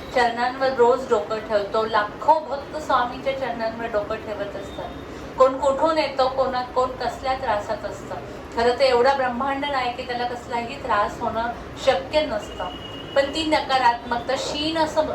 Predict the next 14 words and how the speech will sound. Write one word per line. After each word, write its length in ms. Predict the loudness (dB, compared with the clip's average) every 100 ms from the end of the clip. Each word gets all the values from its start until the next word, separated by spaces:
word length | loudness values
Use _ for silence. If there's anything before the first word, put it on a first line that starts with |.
| -4
शीण 260 | -4 -2
म्हणू 240 | 0 0 0
शकतो 340 | -2 0 0
आपण 300 | 2 0 -2
त्याला, 300 | -2 -2 -2 -4 -10 -2
तर 140 | 0
तो 60 | 2 -2
शीण 380 | -2 -2 -4 -2
निघून 480 | -2 -2 2 2 4
जाण्यासाठी 760 | 2 2 -2 -2 -2 -4 -8 -8 -10 -4
स्वामींची 600 | 2 4 2 -6 -8 -4
पंचामृताने 880 | 0 -2 0 0 0 -2 -2 -2 -4
पूजा 300 | -8 -6 -6
करायची. 600 | -6 -8 -10 -10 -12 -12